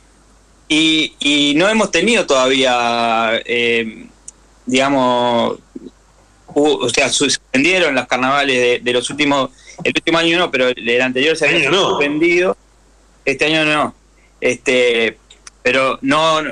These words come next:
Speaker 1: no hay una afinidad por ninguna murga en particular. Tenemos, le mandamos un saludo a, a, a Carlos, no, eh, parte de, integrante de la, de la comisión, que tiene, eh, una comparsa que saca,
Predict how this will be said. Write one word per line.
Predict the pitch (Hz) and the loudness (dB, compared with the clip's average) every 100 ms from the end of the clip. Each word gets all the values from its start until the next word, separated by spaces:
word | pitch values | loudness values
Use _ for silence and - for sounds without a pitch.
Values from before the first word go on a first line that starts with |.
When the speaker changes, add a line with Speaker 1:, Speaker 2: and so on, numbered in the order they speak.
| - | -10
Speaker 1:
no | 120 131 156 | -6 0 0
hay | 175 180 | 2 2
una | 175 160 147 135 127 120 113 104 - _ _ _ _ _ _ _ _ _ | 2 0 0 0 0 -2 -4 -8 -14 _ _ _ _ _ _ _ _ _
afinidad | 123 - 143 151 165 180 | -6 -2 0 2 0 0
por | 175 | -2
ninguna | 156 156 165 160 | 0 -2 0 0
murga | 165 160 | 0 0
en | 147 | -2
particular. | 131 131 131 156 170 180 - - - _ | -4 -4 -2 0 0 -2 -8 -20 -20 _
Tenemos, | 139 135 156 165 156 - - | -4 -2 -2 0 -2 -4 -6
le | 123 | -4
mandamos | 123 135 147 | 0 0 -2
un | 143 | -2
saludo | 131 139 151 | 0 2 2
a, | 139 131 127 | 2 -2 -2
a, | 123 120 120 | 0 0 -2
a | 120 | -2
Carlos, | 160 165 147 147 143 | 0 0 0 0 -2
no, | 127 | -4
eh, | 123 110 117 - | -4 -8 -12 -4
parte | 127 127 131 | -4 -2 -2
de, | 123 120 120 117 | 0 2 0 0
integrante | 120 117 123 131 131 | -4 -2 0 0 0
de | 127 120 120 | 0 2 2
la, | 117 113 | 0 -2
de | - 123 | -4 -4
la | 117 | -2
comisión, | 120 123 123 147 147 156 | -2 -2 0 0 0 -2
que | - | -4
tiene, | 117 139 139 139 131 - | -2 -2 0 0 -2 -4
eh, | 131 120 | -4 -2
una | 127 127 | 0 0
comparsa | 120 120 139 156 151 143 143 - - _ _ _ _ _ _ | 0 -2 0 -2 0 -2 -2 -6 -20 _ _ _ _ _ _
que | 113 | -6
saca, | - 135 131 117 113 107 104 101 95 | -4 -2 0 0 0 0 -2 -2 -4